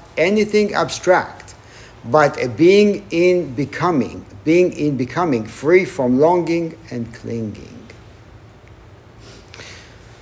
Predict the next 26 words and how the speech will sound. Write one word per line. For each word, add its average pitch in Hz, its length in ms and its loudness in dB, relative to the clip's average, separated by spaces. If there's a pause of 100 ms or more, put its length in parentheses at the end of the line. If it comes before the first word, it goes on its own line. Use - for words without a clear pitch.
(440)
So, 156 420 6 (300)
yeah, 135 220 2
let's 175 380 -2
take 180 260 0
a 165 40 -2
moment 120 540 0
and, 110 280 -6
and 113 400 -8
examine 120 600 -2
that. - 340 -16
So 117 640 0 (200)
what 131 200 0
he's 135 220 -2
saying 208 360 0
here, 113 320 -2
or 117 60 0
what 110 260 -4
the 117 100 -8
practice 135 500 -2
of 113 60 -6
the 107 120 -10
teachings 135 380 -6
is 110 100 -10
saying, 147 380 2
is 110 140 -4
that 123 220 0